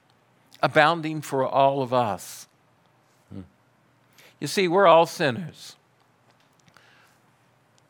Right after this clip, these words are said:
Y'all agree with that? We're all sinners? You were born in sin. Psalm fifty-one,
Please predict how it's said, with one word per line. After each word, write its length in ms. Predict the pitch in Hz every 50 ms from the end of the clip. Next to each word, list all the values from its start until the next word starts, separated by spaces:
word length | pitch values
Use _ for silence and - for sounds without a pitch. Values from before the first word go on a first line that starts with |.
| _ -
Y'all 180 | - 95 101 117
agree 220 | 113 113 139 143
with 100 | 151 151
that? 280 | 175 175 175 190 190 -
We're 120 | 120 123
all 100 | 123 135
sinners? 580 | 135 - 170 160 170 175 185 170 - - - - - _ - _ _ _ _ _ _ _ _ _ _ _ _ _ _ _ _ _ _ _ _ _ _ _ _ _ _ _ _ _ _ -
You 120 | 117 117
were 100 | 120 120
born 680 | 113 107 123 131 143 160 175 180 185 185 190 185 185 - _ _ -
in 460 | 147 147 151 147 143 147 151 151 143 - _
sin. 600 | - - - - - 131 123 117 107 98 87 73 - _ _ _ _ _ _ _ _ _ _ _ _ _ _ _ _ _ _ _ _ _ _ _
Psalm 380 | - - - - 127 131 131 131
fifty-one, 680 | - 143 135 - 147 135 127 135 135 135 139 151 156